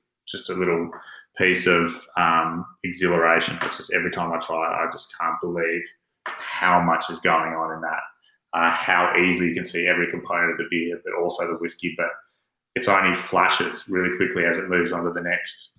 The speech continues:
experience, I suppose, the next flavour. And then this year, this year is the one with the most beer in it. So usually what would happen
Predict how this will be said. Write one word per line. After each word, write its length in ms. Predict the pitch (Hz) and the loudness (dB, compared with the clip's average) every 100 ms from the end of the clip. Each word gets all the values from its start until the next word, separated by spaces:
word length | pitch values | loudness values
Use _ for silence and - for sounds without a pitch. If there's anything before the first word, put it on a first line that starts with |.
| - | -12
experience, 600 | - - 90 87 85 92 | -8 2 4 4 2 -2
I 60 | |
suppose, 280 | - 95 90 | -4 -2 -4
the 80 | 90 | -4
next 200 | 90 - | -8 -4
flavour. 360 | 95 90 92 - - - - | 0 2 2 -2 -10 -8 0
And 140 | 107 | 4
then 180 | 117 117 | 6 6
this 280 | 131 135 123 | 6 6 6
year, 440 | 110 98 101 98 113 | 8 8 6 4 4
this 240 | 113 - | 4 6
year 400 | 120 113 110 104 - | 8 8 8 6 2
is 100 | 92 | -2
the 80 | 101 | 0
one 220 | 95 92 | 2 2
with 100 | 95 | 2
the 80 | 90 | 0
most 440 | 92 92 92 92 - | 0 4 4 2 -2
beer 280 | 92 90 87 | 0 2 4
in 100 | 87 | 2
it. 120 | - - | -2 -6
So 460 | - 110 101 101 101 - - _ _ | 4 6 6 6 2 -6 -16 _ _
usually 420 | - 113 139 151 139 | 2 6 8 8 6
what 80 | |
would 120 | 117 104 | 6 4
happen 520 | 95 95 85 92 | 4 4 2 -2